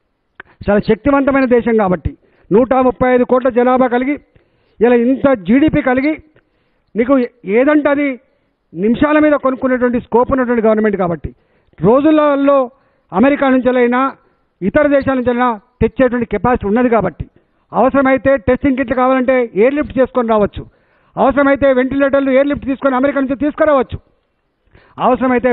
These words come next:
vaccine కూడా ప్రపంచంలో ఎక్కడ దొరికితే అక్కడ ఇలా సస్తగా మాట్లాడుకొని వచ్చి ప్రజలకు అందించేట్టు కర్తవ్యం చేయొచ్చు. కానీ ఇవాళ పద్దెనిమిది సంవత్సరాలు పైబడ్డ యువకులందరూ కూడా మీరే కొనుక్కోమని చెప్పేటువంటి పద్ధతి ఏదైతే ఉందో, ఇది అత్యంత బాధాకరమైంది.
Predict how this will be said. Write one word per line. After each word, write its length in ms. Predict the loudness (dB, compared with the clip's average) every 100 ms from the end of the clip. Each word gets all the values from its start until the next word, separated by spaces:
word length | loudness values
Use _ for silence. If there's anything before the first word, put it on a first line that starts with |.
| 0
vaccine 300 | -2 -2 0
కూడా 140 | 0 0 -4 _ _ -4
ప్రపంచంలో 480 | 0 0 0 0 2 2
ఎక్కడ 180 | 2 2
దొరికితే 200 | 2 0
అక్కడ 160 | -2 0 -2 -6 _ _ _ 0
ఇలా 120 | 0 0
సస్తగా 320 | -2 0 0 2
మాట్లాడుకొని 400 | 0 0 0 2
వచ్చి 160 | 2 0 -2 -6 _ 0
ప్రజలకు 260 | 0 2
అందించేట్టు 340 | 0 0 -2 -2
కర్తవ్యం 340 | -4 -2 -4 -2 0
చేయొచ్చు. 320 | 0 0 -8 -14 _ _ _ _ -8
కానీ 120 | -2 2
ఇవాళ 160 | 2 0 -4 _ _ -4
పద్దెనిమిది 400 | -4 0 0 0 0
సంవత్సరాలు 340 | -2 0 0 0
పైబడ్డ 300 | 0 0 2 0
యువకులందరూ 440 | 0 -2 -2 -2 -2
కూడా 160 | -2 -4 -6
మీరే 200 | -2 0 0
కొనుక్కోమని 440 | 0 0 -2 -2 -4
చెప్పేటువంటి 420 | -4 -6 -4 -6 -6
పద్ధతి 220 | -4 0 0
ఏదైతే 160 | 0 -2
ఉందో, 160 | -2 -4 -8 _ _ -4
ఇది 80 | 0 0
అత్యంత 280 | 0 0 0 -4 -4
బాధాకరమైంది. 680 | 0 0 0 0 0 -2